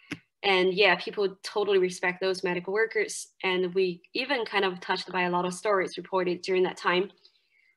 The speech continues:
So they were devoted to the fighting of the pandemic on the front line,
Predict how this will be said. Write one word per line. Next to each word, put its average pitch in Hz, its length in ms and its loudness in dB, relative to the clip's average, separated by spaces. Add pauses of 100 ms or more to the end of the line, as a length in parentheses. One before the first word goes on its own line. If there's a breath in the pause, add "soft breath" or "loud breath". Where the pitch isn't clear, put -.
So 233 180 4
they 240 160 6
were 294 100 8
devoted 262 540 4
to 220 400 4
the 202 280 6
fighting 196 360 8
of 185 100 0
the 190 80 -4
pandemic 180 480 2 (320)
on 190 80 4
the 196 80 2
front 180 240 0
line, 190 320 4